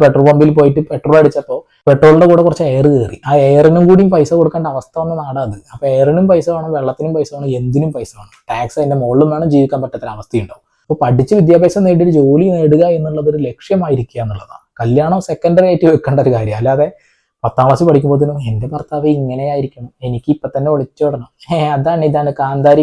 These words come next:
കാന്താരന്മാരുടെ ആ ഒരു സ്റ്റൈലാണല്ലോ. അത് ശരിയാണെന്ന് എനിക്ക് തോന്നുന്നില്ല. ഇപ്പൊ എനിക്ക് തെറിയായിട്ട് മെസ്സേജ് അയച്ച, കൊല്ലുമെന്ന് ഭീഷണിപ്പെടുത്തിയ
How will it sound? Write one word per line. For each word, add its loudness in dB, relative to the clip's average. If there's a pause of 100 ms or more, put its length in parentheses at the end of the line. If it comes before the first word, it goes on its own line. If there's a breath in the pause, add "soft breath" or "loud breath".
കാന്താരന്മാരുടെ 0
ആ 2
ഒരു 0
സ്റ്റൈലാണല്ലോ. -4 (600)
അത് 0 (220)
ശരിയാണെന്ന് 0
എനിക്ക് -4
തോന്നുന്നില്ല. -6 (340)
ഇപ്പൊ -2
എനിക്ക് -2
തെറിയായിട്ട് 2
മെസ്സേജ് -4
അയച്ച, -4 (100)
കൊല്ലുമെന്ന് -2
ഭീഷണിപ്പെടുത്തിയ -4